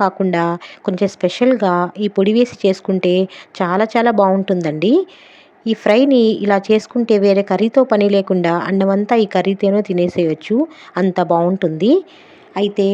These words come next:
అస్సలు జిగురు లేకుండా ఈ ఫ్రైని చాలా కమ్మగా వంట రాని వాళ్ళు, బ్యాచిలర్స్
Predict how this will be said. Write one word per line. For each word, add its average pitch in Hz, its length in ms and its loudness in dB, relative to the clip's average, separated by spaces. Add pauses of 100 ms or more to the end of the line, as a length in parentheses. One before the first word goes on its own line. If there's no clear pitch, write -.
(200)
అస్సలు 269 400 -2
జిగురు 214 300 0
లేకుండా 214 400 0 (180)
ఈ - 20 -2 (120)
ఫ్రైని 202 340 2 (160)
చాలా 185 160 0 (100)
కమ్మగా 190 480 0 (480)
వంట 175 240 -2
రాని 196 240 0
వాళ్ళు, 185 260 0 (140)
బ్యాచిలర్స్ 175 480 0